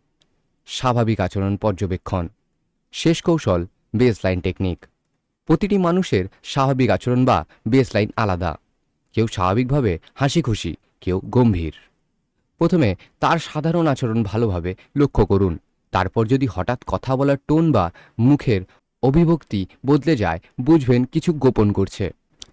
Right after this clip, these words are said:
তো বন্ধুরা, আজকে শিখলেন পাঁচটি অসাধারণ সাইকোলজি ট্রিক।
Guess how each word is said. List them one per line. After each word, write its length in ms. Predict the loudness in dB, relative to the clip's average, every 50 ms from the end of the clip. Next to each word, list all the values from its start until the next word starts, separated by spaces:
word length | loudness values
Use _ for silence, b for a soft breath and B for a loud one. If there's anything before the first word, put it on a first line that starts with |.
| _ _ 2
তো 80 | 2 4
বন্ধুরা, 400 | 4 4 4 2 2 0 -2 -4 -6 _ _ _ _ -6
আজকে 280 | -6 -6 -4 -2 -2 -2
শিখলেন 360 | 0 0 -2 0 0 0 0 0
পাঁচটি 420 | -2 -2 -2 -2 -4 -4 -4 -4 -4 -4 -4 -4
অসাধারণ 580 | -4 -2 -2 0 0 0 0 0 0 0 -2 -4 b b b b
সাইকোলজি 500 | -4 -2 0 2 2 2 2 0 -2 -4 -8
ট্রিক। 220 | -6 -6 -6 -6